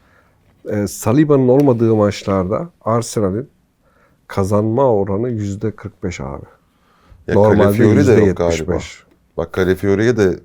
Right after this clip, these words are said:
Speaker 2: e, kesinliği oynayıp oynamayacağı iki net geri dörtten iki oyuncu yok demek bu.
Speaker 1: Ha, Calafiori'nin yokluğu daha çok hücum etkiliyor gibi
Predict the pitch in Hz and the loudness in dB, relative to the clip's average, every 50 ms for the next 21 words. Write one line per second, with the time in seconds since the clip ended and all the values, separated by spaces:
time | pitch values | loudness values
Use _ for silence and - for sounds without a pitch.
0 | _ _ _ - 82 85 82 80 80 - - 92 85 - - 92 92 90 101 98 | _ _ _ -6 -4 -4 -2 -4 -4 -6 -6 -8 -6 -6 -6 -6 -4 -2 -2 0
1 | 95 92 87 85 82 82 82 - 87 85 85 87 98 117 151 - - - - - | 0 2 0 0 -2 -4 -6 -4 -4 -4 -4 -4 -4 -4 -6 -6 -6 -10 -12 -6
2 | - 135 131 113 - _ _ _ _ _ _ _ _ _ _ _ _ _ - - | -4 -2 -2 -2 -6 _ _ _ _ _ _ _ _ _ _ _ _ _ -12 -8
3 | 87 92 101 104 107 107 - - - 98 98 95 98 95 98 98 - 120 120 110 | -2 0 0 0 0 -2 -10 -8 -2 0 2 2 2 2 0 0 0 -2 -2 -2
4 | 98 - 127 123 113 104 82 87 85 - - - 78 73 71 71 _ _ - - | -2 0 0 0 2 0 -2 -4 -6 -6 -6 -12 -10 -10 -12 -14 _ _ -20 -20
5 | - _ _ _ - 156 123 - - 107 107 - - 127 117 110 107 101 95 - | -20 _ _ _ -6 -6 -6 -2 -2 -4 -2 0 0 2 2 4 2 2 0 0
6 | 123 110 98 104 98 - 101 80 - - 95 95 104 98 104 95 - - 98 92 | 0 2 4 4 2 2 -2 -6 -4 -4 -2 0 2 2 2 2 0 -2 -2 0
7 | 92 87 78 | 0 0 -2